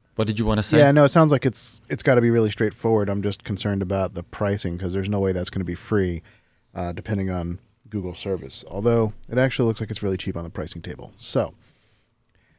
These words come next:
Speaker 2: next, my first one is from fast company dot com. I actually, there's this, um, technique called the military method for falling asleep. And I read about it a long time ago, and I forget,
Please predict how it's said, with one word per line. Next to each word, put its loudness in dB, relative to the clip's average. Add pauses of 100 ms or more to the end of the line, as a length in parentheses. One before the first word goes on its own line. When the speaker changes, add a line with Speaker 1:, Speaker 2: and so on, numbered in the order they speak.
(100)
Speaker 2:
next, 0
my 0
first 0
one 2
is -2
from -2
fast 0
company -2
dot -4
com. -2
I 0
actually, 2 (1120)
there's 2
this, 2
um, 2
technique 0
called 0
the -4 (200)
military 2
method -12 (400)
for -4
falling 2
asleep. -8 (300)
And 0
I 2
read 6
about 6
it -2 (200)
a -6
long 2
time 2
ago, -2
and -6
I -4
forget, -4